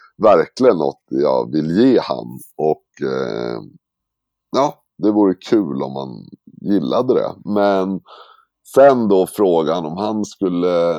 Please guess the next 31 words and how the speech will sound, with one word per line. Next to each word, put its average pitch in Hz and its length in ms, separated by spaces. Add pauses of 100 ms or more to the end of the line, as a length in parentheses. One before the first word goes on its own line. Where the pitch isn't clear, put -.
(260)
"Pappa, 87 400
jag 82 400
kommer 80 240
satsa 71 500
på 62 100
M 78 160
M 71 160
A 78 240
och 53 100
bli 57 400 (840)
U 76 180
F - 80
C-proffs 69 580
och 65 100
bäst 69 300
i 57 40
världen." 60 440 (180)
Eh, 92 320 (2000)
självklart 110 520
vill 92 220
jag 85 460 (840)
tycka 82 300
att 78 100
han 92 200
ska 73 220
få 78 140
göra 64 280
det 57 160
han 87 220
tycker 69 220
är 53 180